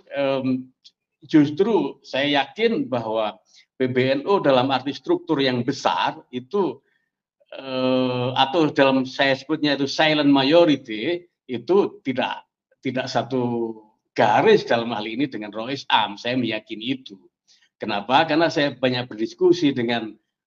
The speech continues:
para Gus, saya banyak berdiskusi dengan,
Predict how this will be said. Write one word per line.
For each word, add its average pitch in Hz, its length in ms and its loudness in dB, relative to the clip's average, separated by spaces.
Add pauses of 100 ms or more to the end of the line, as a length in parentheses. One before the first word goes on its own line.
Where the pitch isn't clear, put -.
(120)
para 113 240 -2
Gus, 175 400 4
saya 131 240 0
banyak 120 320 -2
berdiskusi 160 640 0
dengan, 117 400 -2